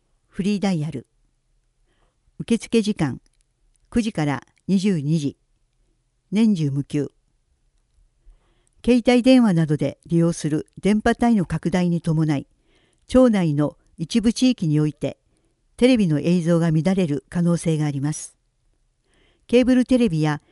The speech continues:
光ケーブルで地デジをご覧の場合は影響ありません。テレビ映像に影響が出る恐れがある地域のご家庭には、あらかじめお知らせをお届けしています。テレビ映像に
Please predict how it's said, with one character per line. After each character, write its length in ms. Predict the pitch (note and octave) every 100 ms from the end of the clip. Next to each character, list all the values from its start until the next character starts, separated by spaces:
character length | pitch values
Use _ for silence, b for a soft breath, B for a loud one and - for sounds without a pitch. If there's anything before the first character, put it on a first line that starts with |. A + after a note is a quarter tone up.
| _
光 340 | - - A#3+ A#3
ケ 160 | B3+
ー 40 | B3
ブ 100 | F#3
ル 120 | D#3
で 200 | C#3 C3+ _ _ _ _ _ _
地 160 | - G#3
デ 100 | A#3
ジ 160 | G3+ G#3
を 180 | G#3 -
ご 140 | -
覧 180 | F3+ F#3+
の 140 | F#3+ - _
場 140 | - F3
合 200 | E3+ E3
は 120 | E3+
影 160 | - E3
響 200 | - D#3
あ 60 | D3
り 100 | C#3+
ま 100 | C#3+
せ 140 | E3
ん。 100 | - _ _ _ _ _ _ _ _ _ _ _ _ _ _ _ _ _
テ 120 | A#3
レ 100 | B3
ビ 100 | A#3+
映 200 | B3 B3+
像 180 | G3 F3
に 220 | D3+ -
影 180 | F3+ G3+
響 240 | - G#3+
が 120 | F#3+ F3+
出 120 | G#3
る 160 | F3 -
恐 200 | D3+ F#3+
れ 140 | E3+
が 100 | D#3
あ 80 | D3+
る 80 | D#3
地 220 | - G#3+
域 180 | G#3 C#3+
の 100 | C#3
ご 140 | D3
家 140 | E3+ E3+
庭 140 | E3
に 160 | D#3 D#3
は、 160 | C#3 - _ _ _ _ -
あ 80 |
ら 120 | G3+ G#3
か 120 | G#3
じ 140 | G3
め 240 | D#3 D3+ - _ _ E3+
お 80 |
知 100 | -
ら 100 | F#3
せ 160 | G3+ G3
を 200 | F#3+ - -
お 80 | E3
届 320 | E3+ D#3+ D#3
け 20 |
し 80 | -
て 80 | D3+
い 100 | C#3+
ま 120 | D3+
す。 260 | - - _ _ _ _ _ _ _ _ _ _ _ _ _
テ 100 | A3+
レ 120 | A#3+
ビ 100 | B3
映 180 | B3+ B3+
像 220 | G3+ F3
に 260 | D3 D3